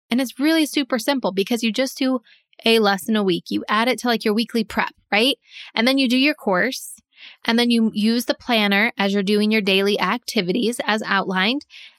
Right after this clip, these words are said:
And there you go. We try to make it super simple for you because I know you got a lot <laughs> going on. So again, you can learn more about the Life Balance Method by going to your life rocks dot com. Click on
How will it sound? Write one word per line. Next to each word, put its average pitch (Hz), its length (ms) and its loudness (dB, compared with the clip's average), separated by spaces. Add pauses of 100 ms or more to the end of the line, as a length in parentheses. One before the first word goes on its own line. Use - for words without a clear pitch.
And 254 440 0 (240)
there 254 140 2
you 294 160 0
go. 277 360 0 (180)
We 233 160 2
try 254 300 -4
to 294 60 -2
make 294 160 -2
it 247 140 -2
super 240 220 -2
simple 220 300 -2
for 185 160 -2
you 180 140 2
because 196 260 -2
I 220 120 2
know 285 360 0 (160)
you 214 100 -6
got 208 220 -2
a 240 40 -2
lot 233 220 0
<laughs> 208 120 0
going 226 220 2
on. 185 220 0 (540)
So 226 140 -2
again, 208 280 2
you 214 100 0
can 277 180 -2
learn 262 200 0
more 202 260 2
about 196 260 -2
the 196 100 0
Life 185 240 0
Balance 185 280 0
Method 185 300 -2
by 196 120 0
going 185 320 0
to 180 140 -4
your 175 200 0
life 185 220 -2
rocks - 200 -4
dot - 160 -6
com. 226 300 2
Click 277 240 -4
on 240 220 0